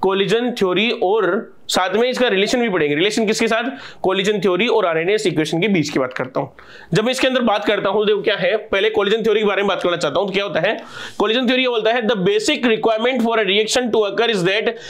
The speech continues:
the reacting species atom, molecule और ion must collide with one another।" मतलब किसी भी reaction को complete होने के लिए सबसे पहले क्या होना चाहिए? जो reactant के जो atom है, आयन है या molecule है,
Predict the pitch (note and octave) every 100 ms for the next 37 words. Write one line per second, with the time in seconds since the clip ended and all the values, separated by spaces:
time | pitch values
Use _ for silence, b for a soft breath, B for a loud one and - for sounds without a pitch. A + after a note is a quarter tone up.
0 | B - A3 G#3 A#3 A#3 D#4 C#4+ A#3+ A3
1 | A3 C4 A3 G3 G3+ - C4+ C4+ G#3 G#3
2 | G#3+ C4 B3 G3 G3 B3 A#3+ F#3 B3+ C4+
3 | A3 A3 G#3+ A3 F#3+ F3+ D3 B2+ C3+ -
4 | E3 F3 A#3+ C#4+ B B B A3 - C4+
5 | D4+ C4+ B3+ C#4 C4 A#3 A3 G#3+ G3+ F3+
6 | F#3 F#3 D#3 E3 C4 C#4+ B - A3 G3+
7 | C4+ B3+ B3+ B3 B3+ B3+ A3 B3+ C#4+ A3
8 | A#3 G#3+ A3 F#3+ B3+ C4+ C#4 C4 B3+ -
9 | G#3 A3 C4 B3+ B3+ - G#3 A3+ B3 B3+
10 | C4 A#3 C4 G#3 A#3+ F3 C#3+